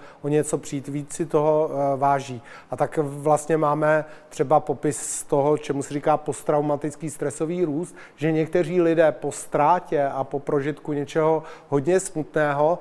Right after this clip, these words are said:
tak nemají místo toho, aby měli posttraumatickou stresovou poruchu, tak mají to, že vlastně si víc váží i maličkostí, které předtím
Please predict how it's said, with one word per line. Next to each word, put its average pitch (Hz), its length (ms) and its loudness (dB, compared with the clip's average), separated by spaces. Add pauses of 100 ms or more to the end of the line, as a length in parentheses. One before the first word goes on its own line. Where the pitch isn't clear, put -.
(220)
tak - 260 0
nemají 160 680 2
místo 151 420 0
toho, 156 200 2
aby 147 180 0
měli 151 240 0
posttraumatickou 151 880 -4
stresovou 160 400 -2
poruchu, 151 440 -2 (260)
tak - 200 -6
mají 151 240 0
to, 147 180 0
že 147 160 0
vlastně 147 340 -2
si 151 200 -4
víc 143 260 -10
váží 143 400 -2
i 156 160 -4
maličkostí, 143 680 -4
které 139 300 -4
předtím 135 460 -8